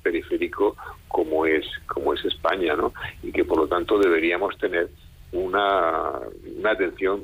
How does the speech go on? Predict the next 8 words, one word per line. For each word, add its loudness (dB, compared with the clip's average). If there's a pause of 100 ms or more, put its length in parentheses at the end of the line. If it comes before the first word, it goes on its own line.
muy -2
especial 0 (400)
por -2
parte 0
de 2
las 0
autoridades 0 (120)
nacionales. -2